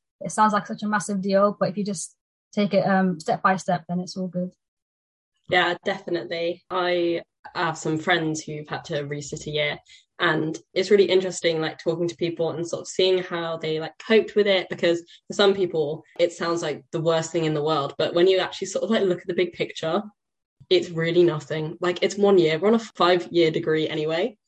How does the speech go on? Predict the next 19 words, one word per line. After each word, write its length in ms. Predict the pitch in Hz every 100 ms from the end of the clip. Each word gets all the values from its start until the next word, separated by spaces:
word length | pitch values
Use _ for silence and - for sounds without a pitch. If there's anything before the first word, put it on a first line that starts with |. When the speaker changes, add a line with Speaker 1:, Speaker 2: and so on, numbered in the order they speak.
| _ _ _ _
Speaker 2:
Like, 240 | 175 175 180
in 100 | 208
the 40 |
grand 220 | 175 165
scheme 180 | 170 170
of 120 | 170
things, 440 | 170 175 190 196 - _ _ _ -
it's 160 | 170
so 160 | - 170
much 160 | 165
better 240 | - 156 151
to, 140 | 156
like, 160 | 151 -
have 320 | - 156 -
that 160 | 147 -
solid 560 | - 156 151 147 143 -
foundation 540 | - 160 160 156 - 160
of 120 | 156
learning 600 | 156 156 156 165 208 220